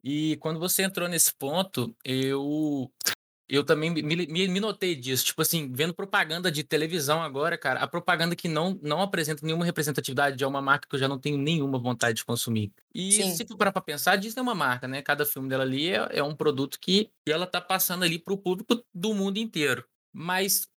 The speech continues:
Speaker 1: como você vê essa importância na geração de hoje, que é uma geração que tá vindo com, com representatividade nos filmes da Disney, também de outros, né?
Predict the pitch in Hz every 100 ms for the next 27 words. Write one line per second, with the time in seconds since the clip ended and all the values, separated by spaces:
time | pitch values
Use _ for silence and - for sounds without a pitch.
0 | _ 254 294 285 277 208 180 175 - 190
1 | 175 - 165 160 165 190 196 175 170 165
2 | 190 147 175 202 170 151 147 143 143 139
3 | 127 220 220 185 143 151 135 135 151 190
4 | 156 - 165 175 160 147 151 - 131 131
5 | 131 131 165 151 139 131 175 143 127 135
6 | 135 127 127 131 175 196 160 160 190